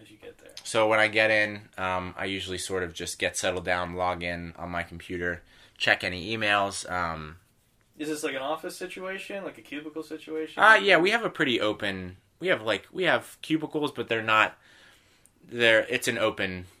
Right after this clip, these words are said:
Speaker 1: Yeah.
Speaker 2: open floor plan. So everybody, anybody can walk up to your desk, blah, blah, blah. So,
Speaker 1: Gotcha.
Speaker 2: uh,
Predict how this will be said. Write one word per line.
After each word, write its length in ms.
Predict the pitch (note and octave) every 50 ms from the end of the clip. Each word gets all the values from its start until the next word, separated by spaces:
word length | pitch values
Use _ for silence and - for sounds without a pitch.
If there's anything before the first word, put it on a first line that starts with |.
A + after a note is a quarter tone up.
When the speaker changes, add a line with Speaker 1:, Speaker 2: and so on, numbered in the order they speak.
| _ _ -
Speaker 1:
Yeah. 120 | D#3+ D#3
Speaker 2:
open 240 | B2 A#2 - G2+ F#2
floor 240 | - - F2+ E2+ D#2
plan. 400 | - _ - F2 D2 C2 C2 E2+
So 220 | - - F#2+ F#2
everybody, 580 | - G2+ A2 A2 A2 G2 G#2+ G2+ G2 G2 F2 - -
anybody 360 | A2 A2+ A2 G2+ G2 F#2+ F2
can 160 | - F#2 F2+
walk 240 | F2+ E2+ D#2+ - D#2+
up 100 | D2+ -
to 60 | - C#2
your 80 | - -
desk, 420 | G#2 A2 G#2+ G2 - - - -
blah, 140 | - D2+ C2+
blah, 80 | B1+ B1+
blah. 220 | B1+ G#1+ - A2
So, 240 | - - G#2 F#2+ F2+
Speaker 1:
Gotcha. 1000 | E2+ - - - - - - - - - - - - - _ _ - - - - G2
Speaker 2:
uh, 260 | F#2+ F#2 F#2 F#2